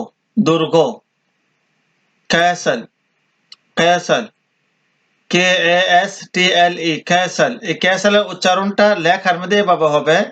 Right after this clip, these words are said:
ইংলিশ, আর ইংলিশ রোমান প্রনাউন্সিয়েশন উচ্চারণ হবে এভাবে, কে এ কে স্পেস,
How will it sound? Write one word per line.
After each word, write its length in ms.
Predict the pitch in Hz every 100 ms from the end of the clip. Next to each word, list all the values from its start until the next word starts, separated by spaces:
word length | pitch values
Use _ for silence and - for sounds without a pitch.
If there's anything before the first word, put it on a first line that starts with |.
| _ _ _ _ _ -
ইংলিশ, 400 | 156 160 196 196 - _ _ _ _ _ - 147
আর 100 | 156 175
ইংলিশ 240 | 180 190 165
রোমান 340 | 165 175 196 220 220 _ _ _ _ _ _ _ _ _ _
প্রনাউন্সিয়েশন 880 | 170 170 170 202 - 185 170 - 147 120 170
উচ্চারণ 320 | 151 180 190 185
হবে 140 | 180 175
এভাবে, 260 | 160 147 139 -
কে 140 | 175 180 175 170
এ 20 | 190 208 - _ _ _ _ _ _ _ -
কে 140 | 170 202 208 _ - -
স্পেস, 320 | - 190